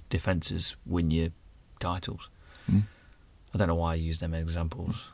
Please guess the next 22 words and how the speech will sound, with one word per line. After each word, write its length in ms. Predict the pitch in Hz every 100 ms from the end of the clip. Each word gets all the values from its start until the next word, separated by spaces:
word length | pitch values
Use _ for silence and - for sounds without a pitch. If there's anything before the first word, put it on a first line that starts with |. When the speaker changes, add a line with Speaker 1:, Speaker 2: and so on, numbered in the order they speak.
| - -
Speaker 2:
They've 160 | 147
got 140 | - 78
Higazi 440 | 90 92 90 87
to 60 | 78
come 140 | 76
back, 180 | 67 -
haven't 200 | - - 92
they? 100 | - - - -
So 220 | - 80 143
Speaker 1:
Oh, 60 | 156
yeah, 200 | 135 139
exactly. 480 | 117 131 117 101 92
They, 200 | 87 113
they, 280 | - 117 117 - - -
they're 100 | 117
not, 220 | 117 131 - - - -
they've 140 | 107
not 160 | 110 -
lost 220 | 113 -
a 40 | 82
game 280 | 104 110
yet, 200 | 92 90